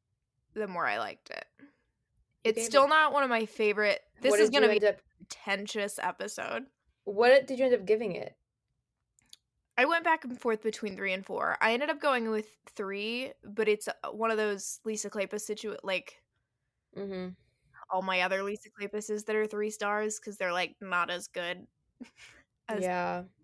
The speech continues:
Speaker 1: Lisa Kleypas is, but
Speaker 2: The, the reason I think I gave this one two is 'cause I was also, I was like, "It could be a three, it could be a two." I was like, "I'd much prefer to read Seduce Me at Sunrise than this book ever again."
Speaker 1: All right,
Speaker 2: Like,
Speaker 1: we're
Speaker 2: I
Speaker 1: not,
Speaker 2: would, I
Speaker 1: we're
Speaker 2: would
Speaker 1: not the
Speaker 2: actively
Speaker 1: same
Speaker 2: reread that one.
Speaker 1: on that, 'cause I'm not rereading Seduce Me at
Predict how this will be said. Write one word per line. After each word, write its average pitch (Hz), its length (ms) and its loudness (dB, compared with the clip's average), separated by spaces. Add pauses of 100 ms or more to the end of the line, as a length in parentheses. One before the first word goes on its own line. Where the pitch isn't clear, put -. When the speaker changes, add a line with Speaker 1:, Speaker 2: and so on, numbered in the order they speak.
(220)
Speaker 1:
Lisa 214 200 -2
Kleypas 214 100 -2
is, 220 320 -4
but 202 180 -2
Speaker 2:
The, 254 440 10
the 214 140 0
reason 254 240 4
I 277 120 4
think 269 160 4
I 240 60 6
gave 208 200 4
this 208 180 -2
one 196 160 0
two 202 200 0
is 190 120 2
'cause 196 100 0
I 190 80 8
was 185 140 4
also, 175 340 2
I 185 60 6
was 175 120 2
like, 175 120 2
"It 170 100 -4
could 175 160 -4
be 165 220 -4
a 165 40 0
three, 165 260 -8
it 160 80 -6
could 165 120 -10
be 165 120 -6
a 160 40 -8
two." 170 280 4 (260)
I 185 60 0
was 185 80 2
like, 185 140 0
"I'd 185 200 6
much 175 240 -2
prefer 175 280 -2
to 165 60 -2
read 160 240 -6
Seduce - 500 -10
Me 165 140 -10
at 165 100 -10
Sunrise - 640 -8
than 71 180 -8
this - 160 -10
book - 280 -14 (140)
ever 180 160 0
again." - 320 -8 (400)
Speaker 1:
All 214 80 -2
right, 160 120 -2
Speaker 2:
Like, 196 100 4
Speaker 1:
we're 196 60 8
Speaker 2:
I 208 40 12
Speaker 1:
not, 214 60 12
Speaker 2:
would, 226 220 6
I 214 100 10
Speaker 1:
we're 214 40 10
Speaker 2:
would 214 100 8
Speaker 1:
not - 60 0
the 175 40 8
Speaker 2:
actively 175 300 2
Speaker 1:
same 165 160 -4
Speaker 2:
reread 165 180 -6
that - 200 -4
one. 185 220 -8
Speaker 1:
on 113 180 -8
that, 104 320 -12 (240)
'cause - 160 -16
I'm 208 140 -8
not 185 200 -8
rereading 165 500 -14
Seduce - 420 -14
Me - 120 -20
at - 60 -20